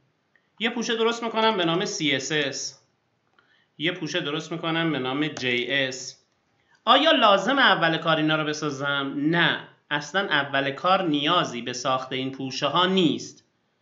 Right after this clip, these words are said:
و در واقع اصلاً بهتره هر زمان که ما خواستیم مثلاً یه عکسی رو بیاریم، همون موقع اولین عکس رو که خواستیم بیاریم، یه پوشه میسازیم. حالا چرا من الان می‌گم؟ می‌خوام که یادتون بمونه. بچه‌ها، چیزی میگین؟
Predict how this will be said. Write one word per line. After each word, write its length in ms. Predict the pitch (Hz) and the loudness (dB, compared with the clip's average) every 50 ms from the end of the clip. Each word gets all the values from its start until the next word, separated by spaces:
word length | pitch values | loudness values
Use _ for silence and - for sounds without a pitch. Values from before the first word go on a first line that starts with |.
| _ _ _ _ _ _ _ | _ _ _ _ _ _ _
و 100 | 170 180 | 2 4
در 180 | 190 208 208 202 | 6 4 4 4
واقع 200 | 220 220 262 262 | 2 4 4 4
اصلاً 220 | - - 277 269 | 4 4 0 2
بهتره 360 | 226 208 190 185 233 254 262 | 2 2 2 2 2 2 2
هر 240 | 226 220 240 254 247 | 4 4 4 4 4
زمان 420 | 226 190 196 190 202 226 240 220 | 2 2 2 4 6 6 4 4
که 100 | - - | 2 0
ما 140 | 165 170 170 | 2 2 2
خواستیم 380 | 160 - 170 165 165 - 170 165 | 2 2 0 0 0 -2 0 0
مثلاً 680 | 160 160 160 165 165 170 175 175 202 226 214 175 135 - - - - - _ _ _ | 2 4 2 2 4 2 2 4 4 4 4 4 0 -4 -8 -16 -20 -20 _ _ _
یه 140 | 143 160 | -2 -2
عکسی 420 | - - 170 165 165 - - 165 165 | 0 2 0 0 -2 -6 -6 -2 -2
رو 100 | 165 165 | -2 -2
بیاریم، 480 | 165 165 160 160 165 170 214 240 254 226 | 0 0 0 2 2 2 0 0 -2 -4
همون 380 | - - 262 285 277 262 240 | -4 0 0 2 2 2 2
موقع 280 | 214 190 175 - 151 151 | 2 0 0 2 2 4
اولین 480 | 151 165 170 170 165 180 175 175 180 220 | 6 6 4 4 2 0 2 2 0 0
عکس 200 | 247 240 - - | 0 -2 -2 -8
رو 60 | 165 | -6
که 100 | 175 160 | -6 -2
خواستیم 320 | 160 175 170 170 180 170 | 0 0 0 0 -4 -2
بیاریم، 200 | 175 196 220 254 | -2 0 0 0
یه 60 | 285 | -2
پوشه 260 | 285 277 214 170 - 214 | -2 -2 -2 -2 0 2
میسازیم. 600 | 190 180 165 151 131 123 113 107 - 113 110 117 - _ _ _ _ _ _ _ _ _ _ _ | 2 2 2 2 -2 -2 -4 -4 -6 -10 -14 -14 -16 _ _ _ _ _ _ _ _ _ _ _
حالا 180 | - 240 277 | 0 0 0
چرا 220 | 277 - 294 294 285 | 2 2 2 4 4
من 160 | 277 269 240 | 2 4 6
الان 240 | 226 220 214 208 208 | 4 4 4 2 0
می‌گم؟ 420 | 202 196 190 190 185 185 185 180 170 | -2 -2 0 2 2 2 2 0 -2
می‌خوام 260 | 151 147 - 190 202 | -4 -2 -4 -4 -4
که 100 | 196 190 | -4 -4
یادتون 560 | 165 165 165 170 170 185 180 - 190 180 175 | -2 0 0 0 0 -2 -4 -2 -2 -2 2
بمونه. 380 | 165 185 175 156 131 127 123 120 | 2 2 4 4 2 0 -2 -4
بچه‌ها، 300 | 135 151 151 - 170 170 | -4 -6 -6 -8 -12 -10
چیزی 260 | - 190 165 131 127 | -10 -10 -10 -8 -8
میگین؟ 600 | 127 123 117 123 127 135 151 165 180 196 196 - | -8 -8 -6 -6 -6 -4 -4 -4 -4 -6 -8 -12